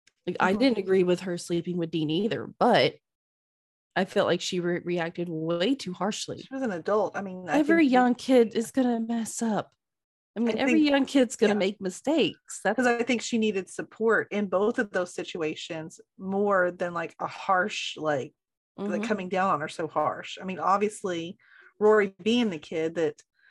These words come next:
Speaker 2: who had always kind of done what she was supposed to do, when she makes a big mistake like both of those things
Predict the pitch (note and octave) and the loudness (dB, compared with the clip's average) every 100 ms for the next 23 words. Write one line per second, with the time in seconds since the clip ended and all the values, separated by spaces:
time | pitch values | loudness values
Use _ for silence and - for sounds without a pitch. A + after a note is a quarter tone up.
0 | _ _ G#3 G3 F#3+ F3+ F3 - A3 G#3+ | _ _ 2 6 4 4 -2 -2 0 2
1 | G3+ G3 D3 - F#3 - - F3+ - F3 | 2 0 -4 -6 -10 -12 -6 -6 -4 -6
2 | E3+ A3 F#3 E3+ E3 F#3+ F3+ F3+ - D3+ | 2 2 2 0 -6 -6 -4 -4 -4 -8
3 | D#3+ F#3 F#3 F#3 D#3 - G3 G3+ C#3 E3+ | -4 -4 -4 -6 -8 -2 -2 0 -2 -2
4 | E3+ D#3 F3+ G#3 D3+ C#3 C#3+ F#3 | -4 -2 -2 -2 -6 -6 -8 -14